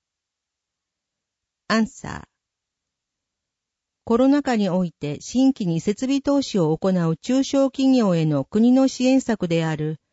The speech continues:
生産性革命の実現に向けた償却資産等にかかる固定資産税の減収分を補填するために交付されるものである。この予算は令和四年度の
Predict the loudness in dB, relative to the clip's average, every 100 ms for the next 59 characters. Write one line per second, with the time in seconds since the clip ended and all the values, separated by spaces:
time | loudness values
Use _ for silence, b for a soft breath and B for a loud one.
0 | _ _ _ 0 0 2 2 2 0 -2
1 | -2 -2 0 0 0 0 -2 -4 -2 2
2 | 4 4 4 2 -2 -4 -4 -6 -4 0
3 | 0 0 -2 -2 -4 -4 -2 -2 -2 0
4 | 0 -2 -4 -6 -4 -4 -8 -6 -6 -2
5 | 0 -2 -2 -4 0 0 0 0 0 -2
6 | -2 0 0 0 -2 0 0 0 -2 -4
7 | -6 -2 -2 -2 -6 -4 -4 -2 -2 -4
8 | -6 -4 -4 -2 -6 -4 -2 -2 -2 -2
9 | -4 -8 -12 -16 -20 _ _ _ _ _
10 | _ _ _ _ _ _ _ _ _ _
11 | _ 0 4 4 2 2 2 2 2 -2
12 | -4 -4 0 2 2 2 2 2 2 0
13 | -2 -4